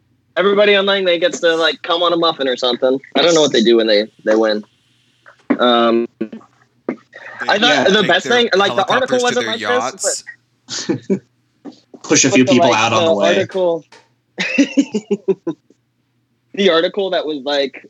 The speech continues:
Speaker 1: uh, "Bolivian protesters got the president out, so why are they still protesting?" <laughs> It's like, holy shit, people.
Speaker 3: Good God.
Speaker 1: Oh my God.
Speaker 3: I mean, I don't know. I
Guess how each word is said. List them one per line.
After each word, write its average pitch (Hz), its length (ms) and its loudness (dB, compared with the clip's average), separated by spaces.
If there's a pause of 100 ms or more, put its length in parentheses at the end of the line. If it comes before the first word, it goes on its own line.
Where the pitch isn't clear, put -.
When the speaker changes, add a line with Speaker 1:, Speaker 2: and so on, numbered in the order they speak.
Speaker 1:
uh, 147 460 2 (380)
"Bolivian 254 480 6
protesters 196 580 2
got 220 200 0
the 208 80 -4
president 196 440 0
out, 175 340 0 (100)
so 208 180 0
why 220 140 4
are 240 80 2
they 233 140 2
still 226 240 -6
protesting?" - 760 -6
<laughs> - 60 -20 (160)
It's - 240 0 (140)
like, 185 200 2
holy 262 400 0
shit, 180 540 0
people. 147 320 -2
Speaker 3:
Good - 80 -4
God. 123 220 0 (500)
Speaker 1:
Oh 190 280 0
my 170 80 -2 (280)
God. 131 580 0 (280)
Speaker 3:
I 127 100 -4
mean, 143 140 2
I 143 40 2
don't 156 100 -2
know. 135 200 2
I 120 80 2